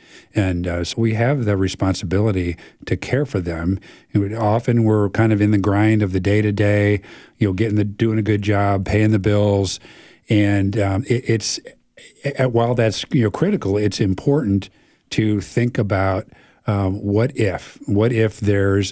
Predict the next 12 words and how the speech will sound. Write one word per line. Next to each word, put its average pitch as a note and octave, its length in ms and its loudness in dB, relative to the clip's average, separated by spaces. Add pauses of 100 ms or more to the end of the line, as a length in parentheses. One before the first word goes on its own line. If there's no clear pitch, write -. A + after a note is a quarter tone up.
(120)
an G2 220 0
accident? F#2+ 800 -4
What G2+ 240 0
if, G2+ 320 -2 (400)
um, G2 300 0
I'm G2+ 240 -2
injured? F2 600 -2 (360)
Uh, G2 100 2
what G2+ 220 2
if G2 120 -2
I G2+ 120 2
die G2 440 -2